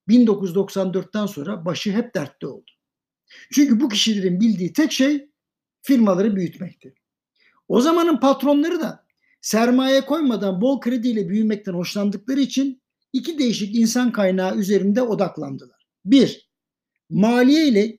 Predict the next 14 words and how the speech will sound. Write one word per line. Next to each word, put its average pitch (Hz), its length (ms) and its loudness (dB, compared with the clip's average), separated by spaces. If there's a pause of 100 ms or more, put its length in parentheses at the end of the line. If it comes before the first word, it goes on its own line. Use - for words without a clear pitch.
arayı 202 300 2
iyi 254 300 0
tutacak 220 480 -6
eski 202 320 -6
bürokratlar. 175 720 -6 (540)
İki, 302 480 0 (340)
bankalarla 220 840 0
arayı 220 240 0
iyi 254 260 2
tutacak 202 400 -2
finansçılar. 190 580 -4 (1080)
Şimdi 262 260 -2
bu 339 100 2
insanlar 208 640 -2